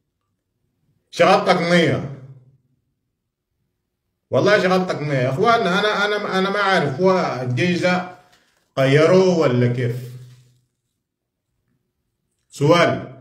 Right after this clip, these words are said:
يعني أنت الليلة كده دقيقة في أي محل في السودان ده أنت داير تقعد تخندق. يا أخي اتعلم من الهجان اليوم ذيك في الدلج. هجانات دي لو كان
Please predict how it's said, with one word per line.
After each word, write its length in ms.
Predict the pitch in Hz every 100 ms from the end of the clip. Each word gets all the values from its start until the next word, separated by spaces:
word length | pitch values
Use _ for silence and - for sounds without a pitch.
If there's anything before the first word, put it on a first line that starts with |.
| - _ _ _ _ _ _ _ _ _ _
يعني 280 | 147 208 247
أنت 160 | 240
الليلة 380 | 180 170 202 185
كده 240 | 151 151 180
دقيقة 500 | 156 156 147 117 123
في 160 | 220
أي 380 | 294 302 269 220
محل 280 | 175 196 180
في 60 |
السودان 420 | 139 131 143 196 208
ده 100 | 214
أنت 120 | 185
داير 340 | 180 196 190
تقعد 320 | 196 190 214 220 - _ _ _ _ _ _ _ _ _ _
تخندق. 640 | 175 147 175 160 123 123 - - - - _ _ _ _ _ _ _ _ _ _ _ _ _ _ _ _ _ _ _ _ _ _ _ _ _ -
يا 120 | 160
أخي 140 | 196
اتعلم 400 | 196 185 208 214
من 120 | 190 180
الهجان 540 | 160 170 180 220 208
اليوم 220 | 190 202
ذيك 160 | 208 202
في 100 | 190
الدلج. 600 | 180 208 202 185 185 - -
هجانات 460 | 120 120 147 185 190
دي 100 | 202
لو 280 | 196 165 147
كان 580 | 202 202 143 123 -